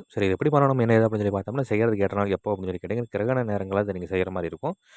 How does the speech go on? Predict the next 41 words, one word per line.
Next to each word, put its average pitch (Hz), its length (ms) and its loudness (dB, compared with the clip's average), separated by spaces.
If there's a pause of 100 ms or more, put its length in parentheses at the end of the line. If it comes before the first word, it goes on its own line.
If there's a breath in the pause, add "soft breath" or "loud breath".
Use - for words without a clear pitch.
(260 loud breath)
கிரகண 123 320 -2
நேரங்கள்ல 120 360 2
நீங்க 104 180 0
முதல்ல 107 260 2
வந்து 107 180 -2
கல்வத்துல 107 440 -2
வந்து 107 180 -4 (440 soft breath)
ரசமும் 120 520 -2 (100)
கந்தகமும் 107 500 -2
வந்து 101 180 -4
முறையா 101 240 0
சுத்தி 98 280 -4
பண்ணி, 95 260 -4 (480 soft breath)
இதை 110 140 2
வந்து 120 180 -2
நல்லா 104 300 4
வந்து 95 240 -4 (320)
ரெண்டையும் 95 320 -4
வந்து 107 160 -4
ஒண்ணோட 98 300 0
ஒண்ணு 95 180 -6
நல்லா 92 280 -6
கலந்து 95 340 -4
இருக்கிற 82 240 -8
மாதிரி 87 220 -8
வந்து 101 180 -12
நல்லா 90 280 -6
வந்துட்டு 85 280 -10
என்ன 87 120 -10
பண்ணுன்னு 85 240 -12
கேட்டிங்கன்னா, 85 360 -12
நல்லா 92 260 -6
ஒரு 82 180 -8 (480)
உருண்டையா 104 440 0
வர்ற 87 180 -2
மாதிரி 85 240 -10 (800 soft breath)
நல்லா 98 240 2
அரைச்சு 95 320 0
பத்திரமா 95 340 -4
எடுத்து 82 220 -8
வச்சுக்கணும். 82 380 -12